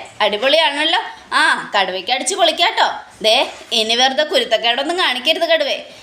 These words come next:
അത് കേട്ടതും, ഇല്ലടാ, ഇനി ഒരു കുടു-, കുരുത്തക്കേടും ഞാൻ കാണിക്കില്ല.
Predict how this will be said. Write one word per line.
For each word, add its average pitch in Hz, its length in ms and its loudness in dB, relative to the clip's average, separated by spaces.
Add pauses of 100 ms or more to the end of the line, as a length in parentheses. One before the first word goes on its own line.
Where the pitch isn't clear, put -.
(160)
അത് 294 160 0 (100)
കേട്ടതും, 196 440 -2
ഇല്ലടാ, 214 380 2 (400)
ഇനി 277 160 2
ഒരു 294 200 2
കുടു-, 277 340 -4 (100)
കുരുത്തക്കേടും 247 640 0
ഞാൻ 269 260 -2
കാണിക്കില്ല. 226 480 0